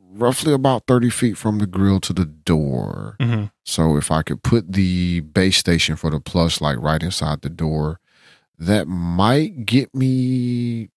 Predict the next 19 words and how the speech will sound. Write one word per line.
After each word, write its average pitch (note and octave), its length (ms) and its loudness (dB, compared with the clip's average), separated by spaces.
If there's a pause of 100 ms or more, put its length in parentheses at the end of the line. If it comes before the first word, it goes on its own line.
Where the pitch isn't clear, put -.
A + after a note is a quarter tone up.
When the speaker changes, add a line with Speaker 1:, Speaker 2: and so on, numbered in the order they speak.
Speaker 1:
something. G#3+ 520 -2 (520)
Speaker 2:
<laughs> C3 280 0 (300)
Speaker 1:
Uh, F#2 260 2
but F#2+ 200 2
if F#2+ 120 2
I'm C3 140 2
back A2 240 0
here G#2+ 140 4
where F2 180 2
I'm E2 140 0
at A1+ 120 0
right C#2 200 0
now, F2 200 2
like, D2+ 160 -2
I'm D2+ 140 -2
probably C#2+ 260 0
not A#1 200 -2
getting C#2 180 -4
nothing, - 300 -8